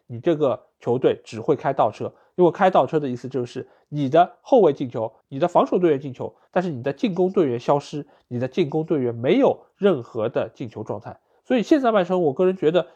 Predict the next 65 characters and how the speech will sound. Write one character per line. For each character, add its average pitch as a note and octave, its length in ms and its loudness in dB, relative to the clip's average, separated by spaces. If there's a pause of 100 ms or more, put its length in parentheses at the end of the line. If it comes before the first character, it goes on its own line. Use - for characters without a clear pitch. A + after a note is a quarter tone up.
已 C#3 160 -6
经 A3 280 -6
又 B3 140 4
慢 G3+ 240 4
慢 F#3+ 180 0
显 A#2+ 240 -8
示 D3 140 -10
出 F#3 180 -8
了 D3+ 220 0 (100)
他 D#3+ 140 -2
们 D3+ 120 -2
可 D#3+ 140 -4
以 D3+ 140 -2
夺 B2+ 300 -2
冠 F#3+ 200 4
的 C#3 100 -8
那 C#3+ 140 -6
个 A#2 160 -8
熟 A#2+ 280 -12
悉 F#3 120 -14
的 C#3+ 80 -6
节 A2 220 -8
奏 D3+ 160 -4
啊， F#2 180 -6 (220)
就 B3 160 0
是 - 180 -10 (140)
面 G#3 300 2
对 E3 200 2
强 C3 300 -4
队 B3 140 -2
的 D3+ 100 0
时 B2+ 140 -8
候， - 200 -4 (140)
他 F#3+ 100 2
们 F#3+ 80 2
可 F#3+ 120 2
以 D#3+ 80 4
技 B3 180 0
术 G#3+ 100 0
性 D3+ 220 -2
击 G3 160 -6
倒； C3+ 180 -2 (220)
但 A#3 160 4
是 G3+ 140 -6
面 G3+ 260 0
对 F3+ 140 4
弱 B3 260 6
队 D#3+ 100 -2
的 B2 60 -4
时 A#2+ 140 -10
候， - 180 -6 (180)
他 F#3+ 160 2
们 F3+ 140 -2
可 F3 160 -2
以 F3 60 2
以 D3+ 180 -8
一 C#3 60 -10
种 C#3 160 -6
非 F#3+ 180 0
常 D3+ 240 -10
强 D3+ 300 -2
势 C#4+ 160 -2
的 F#3 80 2
方 F#3 180 2
式 F#3+ 240 -8